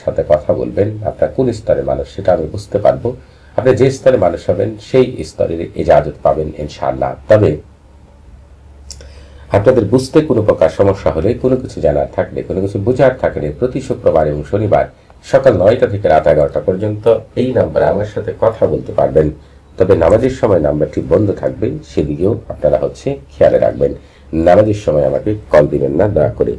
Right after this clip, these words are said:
এটি আপনাদের কাছে আমার বিশেষ অনুরোধ রইল। আপনারা হচ্ছে একেবারে মম যখন একেবারে হচ্ছে শেষের দিকে, যে আর পাঁচ মিনিটের মধ্যে মম শেষ হয়ে যাবে, ওই মুহূর্তে আপনাকে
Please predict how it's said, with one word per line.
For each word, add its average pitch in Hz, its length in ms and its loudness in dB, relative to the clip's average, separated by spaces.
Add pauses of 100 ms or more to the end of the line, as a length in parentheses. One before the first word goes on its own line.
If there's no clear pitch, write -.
এটি 82 260 -2
আপনাদের 69 340 -2
কাছে 71 260 -4
আমার 95 160 -4 (460)
বিশেষ 160 360 2 (160)
অনুরোধ 82 440 -4
রইল। 78 260 0 (800)
আপনারা 110 400 6
হচ্ছে 87 400 -4 (1160)
একেবারে 110 480 4
মম 85 340 2
যখন 73 420 -2 (840)
একেবারে 104 760 0
হচ্ছে 120 440 -6 (200)
শেষের 135 480 -2
দিকে, 69 280 -4 (580)
যে 73 240 0
আর 67 280 -6 (440)
পাঁচ 80 260 0
মিনিটের 71 340 -4
মধ্যে 67 320 -6
মম 67 240 -2
শেষ - 300 -4
হয়ে 71 100 -2
যাবে, 67 240 -2 (140)
ওই 143 240 4
মুহূর্তে 82 380 -2
আপনাকে 69 400 -2